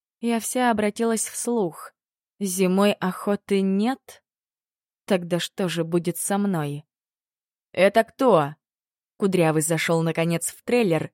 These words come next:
и заметил за стойкой меня. Ответить сатир не успел. Замок снова запищал. «Изгой с Бронксом! Совсем оборзели!»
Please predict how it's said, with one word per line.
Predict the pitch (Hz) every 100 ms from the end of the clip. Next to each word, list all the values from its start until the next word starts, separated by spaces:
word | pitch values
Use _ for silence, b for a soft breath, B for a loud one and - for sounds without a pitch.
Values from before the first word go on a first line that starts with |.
| -
и | 190
заметил | 190 196 214 214
за | 185 190
стойкой | - 190 185 190
меня. | 190 202 165 139 - _ _ _ _ _
Ответить | 170 - 233 269 262
сатир | - 233 233
не | 233 247
успел. | 254 - 185 165 175 170 _ _ -
Замок | 180 185 190 185
снова | - 226 185 160
запищал. | 160 160 156 - 156 147 147 _ _ _ _ _ -
«Изгой | 175 226 220 247 349 339
с | 220
Бронксом! | 202 233 220 175 - 160 143 -
Совсем | - 311 339 - 330 254
оборзели!» | 175 170 185 180 214 220 160 135